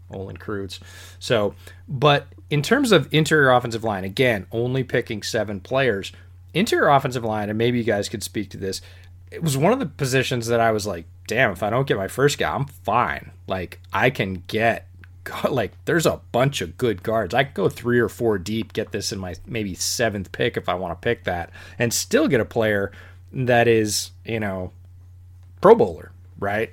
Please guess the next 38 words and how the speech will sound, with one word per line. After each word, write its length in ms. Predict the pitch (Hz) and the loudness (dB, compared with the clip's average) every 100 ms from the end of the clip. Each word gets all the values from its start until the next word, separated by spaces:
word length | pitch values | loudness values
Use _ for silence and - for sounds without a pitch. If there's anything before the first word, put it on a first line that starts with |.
| - | -6
So 500 | - 123 113 107 - | 0 4 4 2 -2
not 420 | 120 120 139 151 | -2 2 4 4
one 100 | 156 | 0
of 80 | 135 | 0
the 60 | 113 | -4
positions 480 | 120 113 107 113 104 | -6 -6 -4 -6 -8
the 60 | |
Bears 360 | 92 104 104 95 | -4 -2 -2 -4
have 160 | 101 | -6
sort 220 | - 110 98 | -4 -6 -6
of 80 | |
struggled 480 | - - 104 98 92 | -8 -4 -4 -4 -8
to 520 | - 101 92 90 85 - - | -8 -8 -6 -8 -10 -14 -16
attain. 720 | - - 117 110 104 101 - - - - | -8 -4 -4 -4 -6 -6 -10 -16 -20 -10
Uh, 160 | 92 95 | -8 -6
they've 220 | 101 98 | -6 -6
had 220 | 107 92 | -4 -6
some 140 | 92 82 | -8 -8
very 360 | 98 120 123 | 0 2 2
good, 520 | 98 107 101 98 92 - - - - - - | 0 -4 -2 -4 -6 -12 -20 -20 -20 -20 -14
well, 300 | 90 82 87 | -10 -10 -8
very 220 | 95 110 | 0 0
good 180 | 104 87 | 0 -4
center, 380 | - 104 98 92 | -4 -4 -4 -8
some 160 | - | -10
very 420 | 82 95 107 110 104 | -12 -6 -2 -2 -2
good 240 | 92 85 | -6 -8
guards, 540 | 92 87 92 90 82 - - - - | -6 -4 -4 -6 -10 -14 -20 -18 -6
um, 460 | 90 92 85 82 87 - | -4 -2 -6 -10 -16 -14
going 300 | 107 98 95 | -8 -6 -6
back 280 | 90 87 85 | -6 -8 -8
to 60 | 87 | -10
two 160 | 98 | -12
thousand. 380 | 87 90 87 95 | -8 -8 -8 -8
So 300 | - 110 107 | -4 -2 -2
I, 300 | 123 113 95 90 - - | -4 -6 -8 -14 -16 -6
I'm 140 | 131 | 0
not, 300 | 139 143 139 | 4 4 4